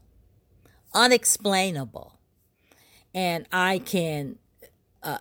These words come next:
attest to that because I have had some things and experiences with God that are unexplainable. There are no words for it. Let's go on.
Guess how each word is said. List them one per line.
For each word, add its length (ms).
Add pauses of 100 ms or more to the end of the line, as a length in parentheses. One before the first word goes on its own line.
attest 540
to 100
that 400
because 220
I 220
have 200
had 400
some 220
things 520
and 240
experiences 880
with 200
God 400 (400)
that 260
are 240
unexplainable. 1120 (3750)
There 320
are 40
no 180
words 560
for 300
it. 240 (1040)
Let's 180
go 240
on. 400